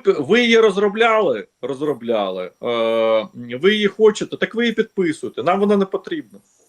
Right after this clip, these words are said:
Вона ж філософія тої угоди про рідкоземельні метали, яка була, яку під-,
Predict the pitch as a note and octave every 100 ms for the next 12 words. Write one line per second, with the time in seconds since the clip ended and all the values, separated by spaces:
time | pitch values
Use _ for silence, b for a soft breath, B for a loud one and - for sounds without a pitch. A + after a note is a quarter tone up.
0 | _ _ _ _ _ _ _ - A#2+ G#3+
1 | A#3 G3 - F#3 F#3+ - G#3 F#3 - D#3+
2 | D#3 E3 D#3 C3+ D#3+ D3 B2 - C3+ C3+
3 | - C#3+ C3+ C#3+ C3+ B2+ B2+ - A#2 A#2
4 | C3+ C#3 G#2 G#2 G2+ G2+ - G2+ -